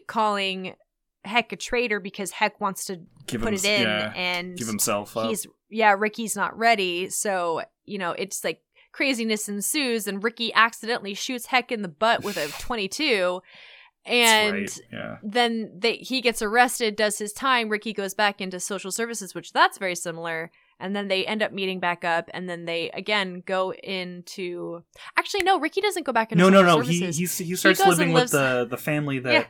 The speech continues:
Speaker 2: he, uh, he met up with when they were trying to help the ranger, who,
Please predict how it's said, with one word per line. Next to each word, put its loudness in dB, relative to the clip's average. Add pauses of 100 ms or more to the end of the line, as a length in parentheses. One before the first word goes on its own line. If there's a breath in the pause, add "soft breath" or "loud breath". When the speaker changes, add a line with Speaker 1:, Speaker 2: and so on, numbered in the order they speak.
Speaker 2:
he, -6
uh, -4
he -6
met 0
up -2
with -4
when -4
they -2
were -2
trying -6
to -8
help 0 (160)
the -8 (100)
ranger, -4 (140)
who, -4